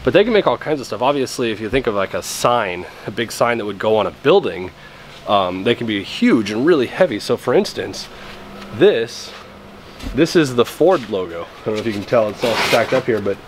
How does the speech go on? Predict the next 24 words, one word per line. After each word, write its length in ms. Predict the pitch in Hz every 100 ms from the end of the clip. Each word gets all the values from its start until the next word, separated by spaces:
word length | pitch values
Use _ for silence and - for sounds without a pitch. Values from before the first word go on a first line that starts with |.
| - - - - -
you 100 | 110
can 140 | 110
see 400 | - 165 170 123 - - - - - -
this 160 | 123 143
is 120 | 123
that, 200 | 117 113 - - - -
the 80 | 110
big 400 | 98 127 123 110
swooping 560 | - - 147 147 127 117
parts 340 | 135 120 -
and 140 | 117
letters 320 | 110 123 117 110
of 140 | 101
the 80 | 101
Ford 340 | - 147 185
logo, 460 | 110 92 92 101 117 - - - - - -
and 80 | 123
it's 140 | 120 -
all 220 | 143 170
made 300 | 160 170 170
out 220 | 113 107
of 160 | 107 101
solid 440 | - 135 123 113
foam, 480 | 98 - 165 113 95